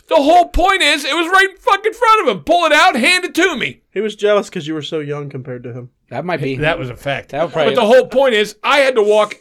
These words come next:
Speaker 1: eighty extra feet 'cause this cockroach didn't wanna fucking do his job. He, oh, welcome to Meijer.
Speaker 2: So you're saying there was no self, there was no service? No
Speaker 1: I'm saying not only
Speaker 2: service.
Speaker 1: service, but he walked the
Speaker 2: He went out of
Speaker 1: distance
Speaker 2: his way to
Speaker 1: anyway.
Speaker 2: not give you service.
Speaker 1: Exactly.
Speaker 3: I like that.
Speaker 1: Because he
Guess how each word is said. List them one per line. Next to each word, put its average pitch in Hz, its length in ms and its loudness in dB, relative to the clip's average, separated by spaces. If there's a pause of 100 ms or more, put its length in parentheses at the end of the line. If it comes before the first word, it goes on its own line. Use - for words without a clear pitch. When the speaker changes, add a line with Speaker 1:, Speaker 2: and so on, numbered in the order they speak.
(140)
Speaker 1:
eighty 302 400 -2
extra 262 420 -4
feet - 360 -2
'cause 208 220 -2
this 180 160 -4 (100)
cockroach 220 720 -2 (300)
didn't 285 200 -2
wanna 254 180 0
fucking 233 340 -4
do 220 120 -2
his 202 100 -2
job. 196 240 -2
He, 170 140 -6
oh, 160 180 -4 (560)
welcome 131 240 -6
to 127 120 -12
Meijer. 117 240 -8
Speaker 2:
So 175 100 -10
you're 156 140 -6
saying 151 200 -2
there 143 100 0
was 131 120 -4
no 139 120 -2
self, 131 360 -6
there 151 120 -2
was 139 140 -4
no 143 140 -4
service? 123 580 -8
No 151 120 -6
Speaker 1:
I'm 262 100 -2
saying 262 360 -2
not 269 220 -2
only 254 180 0
Speaker 2:
service. 320 480 -2
Speaker 1:
service, - 100 -10
but 220 220 0 (640)
he 320 240 0
walked 285 460 0
the 247 80 2
Speaker 2:
He 226 60 -2 (100)
went 247 120 4
out 226 180 4
of 226 60 2
Speaker 1:
distance 196 100 0
Speaker 2:
his 185 80 0
way 208 160 4
to - 80 0
Speaker 1:
anyway. 185 80 0
Speaker 2:
not 202 240 0
give 165 140 -4
you 139 120 -4
service. 127 360 -6
Speaker 1:
Exactly. 320 680 -2 (200)
Speaker 3:
I 107 100 -14
like 127 200 -4
that. 101 220 -10 (160)
Speaker 1:
Because 262 300 -2
he 302 180 0